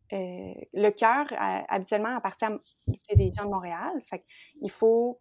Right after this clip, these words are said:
que le chœur rentre dans les costumes de l'Australie. Fait que ça, c'est, c'est super intéressant parce que là, c'est distribution de costumes selon le, le, la silhouette de la personne, tout ça.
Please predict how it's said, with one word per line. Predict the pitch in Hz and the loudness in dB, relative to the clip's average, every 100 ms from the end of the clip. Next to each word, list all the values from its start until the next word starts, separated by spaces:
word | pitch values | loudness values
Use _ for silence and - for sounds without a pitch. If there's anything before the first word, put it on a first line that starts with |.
| - | -4
que | 214 202 202 202 | -2 0 0 0
le | 185 | -2
chœur | 180 214 214 - | 0 4 4 4
rentre | 185 254 392 - | 2 0 0 -6
dans | 226 208 196 | -4 -2 0
les | 202 196 | 0 0
costumes | 190 202 - - 247 208 | -2 -8 -8 -4 -2 0
de | |
l'Australie. | 180 196 - 180 180 - _ _ _ _ _ _ _ - | -2 -4 -6 -6 -6 -12 _ _ _ _ _ _ _ -6
Fait | 202 | -4
que | |
ça, | 240 | -4
c'est, | 247 220 196 190 - | -2 0 0 0 -4
c'est | 190 | -8
super | 185 - 208 | 4 6 6
intéressant | 190 185 185 - 320 | 4 -2 -2 -4 -6
parce | 262 - | -6 -6
que | |
là, | 190 190 | -4 -2
c'est | 208 | -2
distribution | 170 - - 208 - 214 | -2 -8 -8 -8 -4 -4
de | |
costumes | 208 208 - - 226 226 214 | -2 -4 -4 -4 -2 -2 -2
selon | 196 190 | -2 -2
le, | 196 185 - - - _ | -6 -10 -16 -20 -20 _
le, | 202 190 180 180 | 0 2 0 -2
la | 185 - | -2 -4
silhouette | - 202 202 | 0 2 4
de | 196 | 2
la | |
personne, | 185 180 - 220 | -2 -6 -6 -6
tout | 226 | -6
ça. | - - 208 | -6 -2 -2